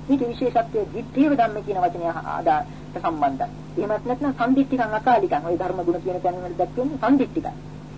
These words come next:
ඒ කියන්නේ මේ නිර්වාණය, නිර්වාණ ධර්මය, මේ, මේ, අ, ශාසනයේ, අ, පරමාර්ථය මෙලොවදීම, මේ ජීවිතය තුළදීම,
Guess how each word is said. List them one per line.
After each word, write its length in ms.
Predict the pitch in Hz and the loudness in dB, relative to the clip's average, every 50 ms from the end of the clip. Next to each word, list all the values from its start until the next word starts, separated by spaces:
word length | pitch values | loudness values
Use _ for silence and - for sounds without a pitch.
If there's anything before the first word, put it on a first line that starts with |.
| - - - - - - | -14 -14 -14 -14 -10 -2
ඒ 140 | - 190 220 | 2 2 2
කියන්නේ 400 | 220 247 247 269 285 302 302 285 - - - - - - | 4 4 6 6 6 6 2 0 -4 -8 -12 -14 -12 -6
මේ 340 | - 233 247 247 240 233 - - - | 0 2 2 4 2 2 -2 -4 -4
නිර්වාණය, 520 | 180 208 220 214 214 208 220 233 247 277 285 262 | -4 -2 -2 0 2 2 4 4 4 4 2 0
නිර්වාණ 380 | 185 185 175 190 202 202 208 | 0 -2 0 0 2 2 2
ධර්මය, 380 | 214 202 202 220 240 254 277 285 285 285 - - - - - - - - - - - | 0 0 0 0 4 4 4 4 4 0 -4 -10 -14 -14 -14 -14 -14 -14 -14 -12 -8
මේ, 320 | 185 190 208 208 202 196 175 | -6 -6 -4 -4 -4 -4 -6
මේ, 280 | 156 170 185 208 214 214 220 220 - - - - | -6 -6 -6 -4 -4 -4 -6 -8 -10 -12 -10 -6
අ, 180 | 180 175 175 165 | -4 -2 -2 -2
ශාසනයේ, 640 | 160 156 196 190 196 190 214 208 208 202 208 196 190 185 - - | -2 0 0 0 0 0 -2 -6 -6 -6 -6 -8 -8 -8 -10 -10
අ, 80 | - 170 170 156 | -6 -4 -4 -2
පරමාර්ථය 580 | 151 156 170 190 214 226 240 247 247 - 269 277 277 262 156 156 | -2 -4 -2 0 2 4 4 4 4 2 2 2 2 0 -4 -6
මෙලොවදීම, 600 | 160 190 220 262 320 349 311 254 240 208 175 147 127 - - - - - - - - - - - - - | -6 -2 2 4 6 6 6 4 2 0 -2 -4 -6 -8 -10 -14 -14 -14 -14 -14 -14 -16 -16 -14 -12 -8
මේ 200 | 165 196 240 277 | -2 0 2 4
ජීවිතය 420 | 269 302 311 311 320 - 294 277 | 6 6 8 8 6 6 4 2
තුළදීම, 460 | - 269 233 220 175 190 180 156 135 | 2 2 2 2 0 -2 -2 -4 -4